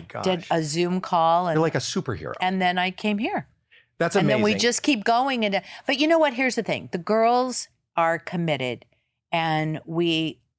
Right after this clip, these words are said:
Speaker 1: we really love showing up for what we committed to. And they all have this amazing work ethic and they're real passionate about what they're doing.
Speaker 2: And
Speaker 1: They're
Speaker 2: smart.
Speaker 1: and they're creative
Speaker 2: They're
Speaker 1: and
Speaker 2: creative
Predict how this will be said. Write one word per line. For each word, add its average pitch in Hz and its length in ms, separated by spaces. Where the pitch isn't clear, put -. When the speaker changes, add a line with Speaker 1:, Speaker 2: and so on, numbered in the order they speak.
Speaker 1:
we 170 240
really 165 540
love 156 380
showing 151 480
up 143 240
for 160 100
what 147 240
we 151 100
committed 143 520
to. 175 360
And 170 180
they 165 80
all 165 200
have 160 240
this 156 180
amazing 160 720
work 143 240
ethic - 480
and 170 160
they're 156 100
real 147 180
passionate 170 600
about 160 220
what 170 180
they're 165 140
doing. 160 380
Speaker 2:
And 147 80
Speaker 1:
They're 151 80
Speaker 2:
smart. 185 520
Speaker 1:
and 165 160
they're 156 140
creative 175 960
Speaker 2:
They're 147 120
Speaker 1:
and 147 60
Speaker 2:
creative 151 380